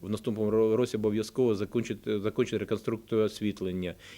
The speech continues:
І ще раз звертаємо, ми не залучаємо підрядників. Це довше, але це економніше. І набагато економніше, майже двічі дешевше получається.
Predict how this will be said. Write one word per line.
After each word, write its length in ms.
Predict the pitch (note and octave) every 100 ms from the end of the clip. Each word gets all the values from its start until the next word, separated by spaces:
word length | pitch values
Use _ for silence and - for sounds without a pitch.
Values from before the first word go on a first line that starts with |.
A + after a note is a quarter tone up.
| -
І 60 |
ще 180 | - B2+
раз 120 | C3
звертаємо, 460 | A2+ A2+ A#2 G2+ F#2+
ми 100 | G#2+
не 60 | G#2
залучаємо 480 | A2 G#2 A#2+ A2+
підрядників. 840 | A2 G2+ G2 F#2+ E2+ E2+ E2 E2 D#2 - - -
Це 260 | - A#2+ A2+
довше, 540 | G#2 G#2 F#2 - A#2 -
але 220 | G#2+ A2
це 160 | A2 A2
економніше. 680 | A2 A2+ F#2+ F2 - - -
І 80 | G#2
набагато 440 | G#2 A2+ B2+ F#2+
економніше, 340 | F#2 F2 -
майже 240 | G2+ A#2 A#2+
двічі 300 | A#2+ A2 G2+
дешевше 480 | F#2 - F2 D#2+ -
получається. 760 | F#2 F2+ - D#2 D#2+ -